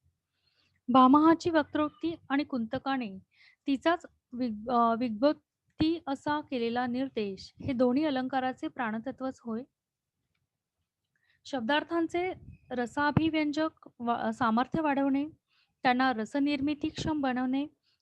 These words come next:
हेच अलंकृत वाणीचे कार्य होय. काव्याची भाषा शास्त्र तत्वज्ञानामागील, अ, सर्वसामान्य भाषा प्रयोगाहून भिन्न असते. ती कवी व्यापाराहून संभवलेल्या विदग्ध अलंकार,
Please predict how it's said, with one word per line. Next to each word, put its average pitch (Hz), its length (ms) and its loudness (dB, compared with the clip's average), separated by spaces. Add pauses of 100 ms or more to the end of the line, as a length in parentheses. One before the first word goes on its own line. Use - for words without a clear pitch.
हेच 339 280 0
अलंकृत 269 480 -2
वाणीचे 269 380 -2
कार्य 208 340 -6
होय. 220 260 -4 (640)
काव्याची 285 480 0
भाषा 320 540 -4
शास्त्र 254 480 -6
तत्वज्ञानामागील, 269 1160 -6 (560)
अ, 240 200 0
सर्वसामान्य 285 720 0
भाषा 302 300 -4
प्रयोगाहून 247 640 -2
भिन्न 254 280 0
असते. 214 520 -6 (520)
ती 320 80 4
कवी 277 280 0
व्यापाराहून 302 720 -4 (2750)
संभवलेल्या 254 800 -4 (300)
विदग्ध 254 440 -4
अलंकार, 269 640 -8